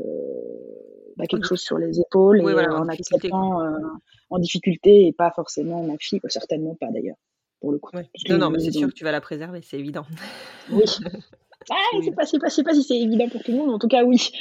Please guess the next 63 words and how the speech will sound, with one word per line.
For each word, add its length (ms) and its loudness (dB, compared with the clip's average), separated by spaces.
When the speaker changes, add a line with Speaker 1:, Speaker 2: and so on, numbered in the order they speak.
Speaker 2:
Ah, 140 4
Speaker 1:
<laughs> 40 2
Speaker 2:
je, 560 0
je 120 0
sais 180 2
pas. 260 4
Ça, 160 -4
c'est, 160 -10
ce 280 -8
sera 180 -2
le, 120 0
le, 140 -2
peut-être 260 0
l'objet 300 0
d'une, 180 -4
<laughs> 60 -
Speaker 1:
Ouais, 240 -2
Speaker 2:
d'un 640 2
Speaker 1:
je 380 6
Speaker 2:
autre 260 4
Speaker 1:
sais, 120 8
je, 40 4
je 80 4
sais 140 4
pas 160 6
Speaker 2:
enregistrement 0 -
Speaker 1:
non 80 4
Speaker 2:
ou 60 4
Speaker 1:
plus, 140 6
Speaker 2:
d'un 60 4
Speaker 1:
hein, 60 0
Speaker 2:
autre, 80 -2
Speaker 1:
je 60 -4
Speaker 2:
mais 40 0
Speaker 1:
sais 140 -2
pas. 160 -4
Je 60 0
sais 100 0
Speaker 2:
ouais. 20 -2
Speaker 1:
pas, 120 6
parce 160 0
qu'il 120 8
y 60 6
a 60 6
certains 320 0
discours 480 2
de 40 0
certaines 340 -6
personnes 340 -6
qui 100 -10
disent : « 240 -4
Oui, 180 6
bon, 120 2
bah, 100 0
les 160 -4
enfants, 200 -10
ils 60 -8
suivent, 340 -4
et 20 -10
puis 160 -12
c'est 160 -10
tout, 360 2
hein. » 100 -10